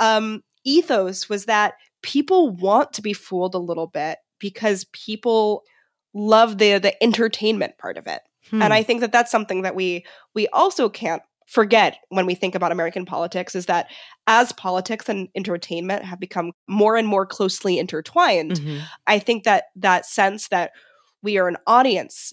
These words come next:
Speaker 1: we are viewers as much as voters. And so the, uh, the compelling personalities, the people whose stories, uh, draw us in, are the people we watch. And I've gotta say, I probably know more about George Santos than I know about a,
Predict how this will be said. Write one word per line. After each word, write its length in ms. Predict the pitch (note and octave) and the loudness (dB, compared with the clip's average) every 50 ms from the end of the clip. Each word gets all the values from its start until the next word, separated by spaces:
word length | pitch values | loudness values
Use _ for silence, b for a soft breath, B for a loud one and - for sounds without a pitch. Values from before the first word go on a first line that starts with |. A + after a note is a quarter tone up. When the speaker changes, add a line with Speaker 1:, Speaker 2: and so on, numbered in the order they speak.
| - _ | -12 _
Speaker 1:
we 120 | F#3+ G3+ F#3+ | -2 0 0
are 120 | F#3+ F3+ | 0 0
viewers 540 | F3+ F3+ F3+ G3 C4 C#4 D4+ D4 D4 C4+ A3+ | -2 -6 0 0 2 2 2 2 2 2 0
as 120 | G#3 G3 | -2 0
much 220 | G3+ G#3 G#3 G#3 - | 0 0 0 0 -2
as 100 | F3+ F3+ | -6 -6
voters. 720 | D#3+ - F#3+ G#3+ B3+ A3+ E3 C#3 - - - - - - B B B B B _ | -2 0 2 2 2 0 -2 -4 -8 -10 -12 -14 -14 -16 B B B B B _
And 180 | G#3 G3 G3+ F#3 | -2 -2 -2 -4
so 400 | - - A#3+ G#3+ G3+ G3+ G3 F#3+ | -2 2 2 4 4 4 2 0
the, 320 | F#3 G#3 G3 F#3+ F#3+ F#3+ | 0 -4 -6 -4 -2 0
uh, 160 | F3+ F3 E3 | 0 -2 -2
the 100 | E3 G3 | -6 -8
compelling 600 | F#3+ - A3 G3 - - - A3 C4 C4+ C4 B3 G#3+ | -8 -6 -8 -8 -8 -6 0 2 2 2 2 0 -4
personalities, 1040 | - - A3+ A3 - G#3 E3+ E3+ G3+ B3 A3+ G3 D#3 A2 F#2+ F2 E2+ - - - B B B B _ | -4 -4 -4 -4 -4 -4 -4 -2 -2 -2 -2 -2 -4 -6 -8 -8 -10 -10 -12 -14 B B B B _
the 80 | G3+ | -8
people 500 | F#3+ - - - A#3 G#3+ - B3+ A3+ G#3+ | -8 -8 -10 -10 -10 -2 0 2 2 2
whose 400 | G3+ G3+ - G#3 F#3+ F#3 F#3 - b b b b b | 0 -4 -8 -6 -4 -4 -4 -6 b b b b b
stories, 1080 | - - - - - - - - G#3 G3 G#3+ G#3 G#3 G#3+ G#3+ G3+ F#3+ F#3 F3 E3+ E3+ - - | -10 -6 -6 -4 -6 -6 2 2 4 4 4 2 0 0 0 0 0 0 0 -2 -4 -8 -4
uh, 260 | - F3+ E3+ E3+ C#3+ - | -4 -4 -4 -4 -6 -10
draw 340 | E3+ F#3 F#3 F3 F3+ F#3 F#3 | -8 -6 -2 0 2 2 2
us 280 | - G#2+ E3+ - - - | 2 0 -4 -8 -2 0
in, 320 | D#4+ F4+ A#3+ - A#2+ A2+ - b b b b b b b _ | 0 0 0 -2 -6 -12 -16 b b b b b b b _
are 100 | G#3 A3 | 0 2
the 60 | A#3+ A3+ | 2 0
people 180 | B3+ G#3 A3 A3 | 0 -4 -4 -4
we 120 | A#3+ B3 | -4 -2
watch. 420 | A#3 F#4+ G#4 - - - - - - - - - | 0 0 0 0 -2 -6 -10 -10 -10 -14 -10 -2
And 320 | - G#3 G#3 G#3+ G3+ F#3 b b b b b b b b _ | 0 0 0 0 -2 -8 b b b b b b b b _
I've 200 | - A3 G#3+ F#3+ - | -4 -4 -4 -2 -2
gotta 160 | C4 B3+ C4 | -2 -2 -2
say, 180 | - D4+ - | -2 -2 -2
I 80 | - G#3+ | -2 -2
probably 300 | G#3+ A#3+ A3+ A3+ B3+ B3+ | 0 -2 -2 0 0 -2
know 240 | B3 F#3 F3+ G#3 B3+ | 0 0 -2 -2 -2
more 280 | A3 G#3 A3 A#3+ A#3+ | -2 0 0 2 2
about 240 | A#3+ G#3+ A#3+ A3+ - | 2 2 2 2 2
George 240 | F#3 - A3+ A3+ G#3+ | 0 -2 -4 -4 -4
Santos 320 | - A3 G#3+ A3+ B3 A3+ | -4 -6 -4 -4 -4 -4
than 140 | A3 A#3 A3 | -4 -4 -4
I 40 | G#3+ | -2
know 140 | G#3+ A3+ A#3 | -2 -2 -2
about 260 | A#3+ G#3 C4 C4 C4 - | -2 0 0 0 0 -2
a, 140 | - C#4 B3 | -4 -6 -6